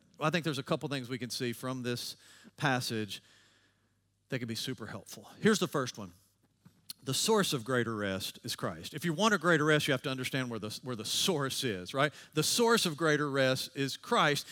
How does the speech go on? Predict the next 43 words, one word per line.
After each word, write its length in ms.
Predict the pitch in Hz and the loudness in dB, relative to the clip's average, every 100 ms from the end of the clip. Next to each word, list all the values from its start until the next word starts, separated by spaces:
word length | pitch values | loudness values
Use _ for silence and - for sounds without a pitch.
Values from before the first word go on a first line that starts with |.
| - | -10
And 140 | 180 160 | -4 2
so 160 | 180 - - | 2 0 -4
Jesus 300 | 160 254 220 | 4 6 6
says, 260 | - 190 151 | 8 6 8
it 440 | 180 196 175 - | 4 4 0 2
says 200 | - 185 | 4 4
it 120 | 170 | 6
this 160 | 190 175 | 4 4
way. 100 | 160 | 4
This 140 | 170 | 4
is 100 | 180 | 2
an 60 | 165 | 2
amazing 520 | 156 175 185 160 160 | 2 8 8 8 4
passage, 400 | 151 135 151 139 - - | 4 4 4 -4 -8 0
Matthew 260 | 185 170 170 | 4 4 6
eleven 260 | 160 160 143 | 6 6 2
twenty-eight. 340 | 165 147 139 | 0 2 4
I 20 | |
love 380 | 135 170 226 185 | 4 6 6 6
this 160 | 180 - | 2 4
verse. 320 | 143 117 - - - | 2 2 -4 -14 -8
Jesus 260 | 180 202 196 | 2 4 6
says, 160 | 190 | 6
"Come 420 | - 151 226 254 240 | 4 0 6 8 6
all 440 | 185 208 208 190 - - | 4 4 6 4 -2 -4
to 100 | 214 | 2
me 240 | 196 190 | 6 6
who 220 | 180 175 | 6 4
are 200 | 156 139 | 6 4
weary 800 | 127 127 165 208 233 233 233 202 | 0 2 8 8 10 8 8 6
and 140 | 165 | 4
heavy 300 | 147 190 175 | 6 6 6
burdened." 720 | 147 127 196 180 143 143 151 - - - - _ _ | 2 6 6 8 4 0 -8 -10 -20 -20 -20 _ _
Has 40 | - | 6
that 140 | 190 | 8
ever 120 | 220 | 8
been 140 | 214 208 | 6 6
you? 300 | 226 254 170 _ _ _ _ _ _ | 6 6 2 _ _ _ _ _ _
You're 100 | 139 | -2
tired 400 | - 233 262 247 | 6 10 12 10
and 80 | 202 | 10
burdened? 600 | 220 254 262 269 262 175 _ _ _ _ - - | 10 10 10 6 2 0 _ _ _ _ -20 -6
Yeah, 360 | - 269 220 | 8 10 10